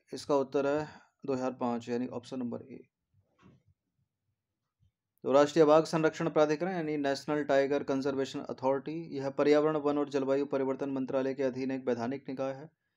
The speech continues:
इसकी स्थापना वर्ष दो हज़ार पाँच में टाइगर टास्क फोर्स की सिफारिशों के बाद की गई थी। इसे सौंपी गई शक्तियों और कार्यों के अनुसार बाघ संरक्षण को मजबूत करने के लिए वर्ष दो हज़ार छः में संशोधित वन्य जीव संरक्षण अधिनियम उन्नीस सौ बहत्तर के सक्षम प्रावधानों के तहत गठित किया गया था।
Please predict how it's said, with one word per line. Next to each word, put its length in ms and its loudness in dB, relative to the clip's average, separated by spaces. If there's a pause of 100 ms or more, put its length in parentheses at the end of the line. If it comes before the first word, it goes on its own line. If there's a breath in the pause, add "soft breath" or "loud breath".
(260)
इसकी 260 -2
स्थापना 380 0
वर्ष 200 2
दो 80 0
हज़ार 180 0
पाँच 320 -4
में 200 -2
टाइगर 420 2
टास्क 360 -2
फोर्स 300 -6
की 140 -6
सिफारिशों 500 -6
के 80 -2
बाद 200 -2
की 140 -8
गई 140 -6
थी। 160 -14 (680)
इसे 200 2
सौंपी 300 4
गई 180 4
शक्तियों 420 -2
और 100 0
कार्यों 300 4
के 80 -2
अनुसार 440 0
बाघ 240 2
संरक्षण 420 -6
को 120 -2
मजबूत 340 -4
करने 280 -6
के 100 -6
लिए 140 -6 (100)
वर्ष 240 0
दो 100 -2
हज़ार 320 -2
छः 260 -6
में 180 -4
संशोधित 600 -6
वन्य 300 -4
जीव 200 -6
संरक्षण 440 -8
अधिनियम 320 -4
उन्नीस 240 -8
सौ 80 -8
बहत्तर 320 -8
के 120 -8
सक्षम 380 -12
प्रावधानों 560 -6
के 120 -8
तहत 260 -8
गठित 260 -6
किया 220 -6
गया 160 -6
था। 220 -16